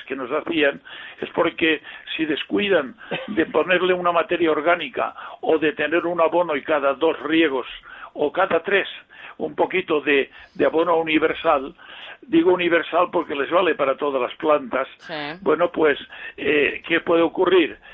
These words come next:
Speaker 1: Que a lo mejor le amarilleen las hojas o que la encharque con exceso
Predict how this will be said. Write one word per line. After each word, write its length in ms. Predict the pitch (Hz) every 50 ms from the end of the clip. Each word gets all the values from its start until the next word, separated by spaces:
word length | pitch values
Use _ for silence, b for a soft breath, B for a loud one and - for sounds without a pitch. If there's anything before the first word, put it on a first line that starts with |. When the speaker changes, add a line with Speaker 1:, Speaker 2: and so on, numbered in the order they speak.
| B B _
Speaker 1:
Que 100 | - -
a 40 | 160
lo 60 | 160
mejor 300 | 139 139 - 147 165 165 160
le 60 | 160
amarilleen 480 | 151 147 147 143 135 139 156 160 160
las 240 | 151 147 143 127 -
hojas 360 | 185 175 - - - 170 - - - - B B B B B B B
o 280 | - 381 - 180 165 -
que 260 | - 170 165 165 165 - -
la 420 | - 160 160 165 160 156 - - - 117 131 143
encharque 680 | 160 160 151 151 127 - 185 208 214 190 - 185 185
con 200 | - 175 185 196
exceso 580 | 190 160 - - 190 156 - - 180 185 175